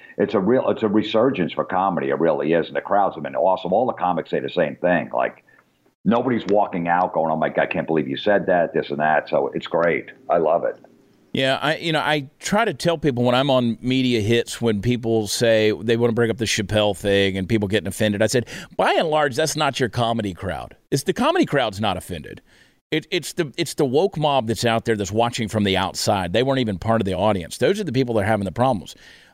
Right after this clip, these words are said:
Speaker 2: Uh, I, I think that comedy is intended to be edgy. It's supposed to make you uncomfortable. You do a damn good job of that. You're a master when it comes to that. Uh,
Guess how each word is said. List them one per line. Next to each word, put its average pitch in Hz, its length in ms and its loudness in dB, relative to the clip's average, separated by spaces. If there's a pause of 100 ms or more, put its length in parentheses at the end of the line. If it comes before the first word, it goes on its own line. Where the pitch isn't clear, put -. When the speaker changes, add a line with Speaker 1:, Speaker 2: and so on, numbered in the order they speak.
(120)
Speaker 2:
Uh, 117 320 2 (100)
I, 143 180 -2 (120)
I 170 160 0
think 196 300 -2
that 123 140 -4
comedy 127 440 2
is 101 140 0
intended 135 420 -2
to 107 60 -2
be 104 200 0
edgy. 98 320 0
It's - 140 -4
supposed 127 320 -2
to 127 60 -2
make 117 200 0
you 110 160 2
uncomfortable. 104 600 0
You 120 200 2
do 139 140 0
a 98 60 0
damn 120 320 -2
good 104 160 -4
job 98 320 0
of 92 80 -4
that. 101 260 0
You're 113 160 2
a 98 40 2
master 107 500 0
when 101 100 0
it 95 100 -6
comes 101 260 -2
to 98 100 -2
that. 95 260 2 (460)
Uh, 117 240 2